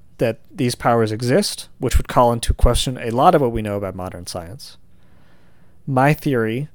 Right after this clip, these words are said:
would give a easy explanation for why people would pay large amounts of money for psychics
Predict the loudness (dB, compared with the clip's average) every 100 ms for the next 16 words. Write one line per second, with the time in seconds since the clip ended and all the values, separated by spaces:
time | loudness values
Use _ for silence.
0 | -10 -2 0 -2 -4 4 4 4 2 0
1 | 0 2 4 2 0 -2 0 0 0 -2
2 | -4 -4 -6 -2 2 4 2 2 0 0
3 | -2 -2 6 6 6 2 0 -2 -4 -4
4 | -6 -6 -8 0 2 4 2 0 0 -4
5 | -6 -12